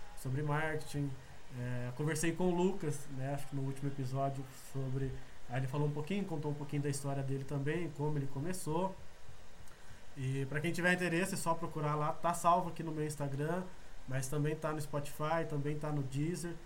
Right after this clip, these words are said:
só não tá ainda no canal do YouTube, mas nos outros, nessas outras redes sociais, só procurar lá,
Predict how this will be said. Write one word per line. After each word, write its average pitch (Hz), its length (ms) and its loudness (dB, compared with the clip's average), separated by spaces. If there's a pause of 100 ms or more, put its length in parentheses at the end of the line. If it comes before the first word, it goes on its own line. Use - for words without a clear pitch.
(120)
só 175 160 -2
não 190 120 -2
tá 185 180 0
ainda 185 200 2
no 185 120 0
canal 175 340 2
do 175 100 -2
YouTube, 131 440 0
mas 127 200 0
nos 135 200 -2
outros, 139 400 -2
nessas 131 300 -4
outras 131 220 -2
redes 135 160 -2
sociais, 139 460 -2
só 160 120 -2
procurar 151 420 0
lá, 139 240 -2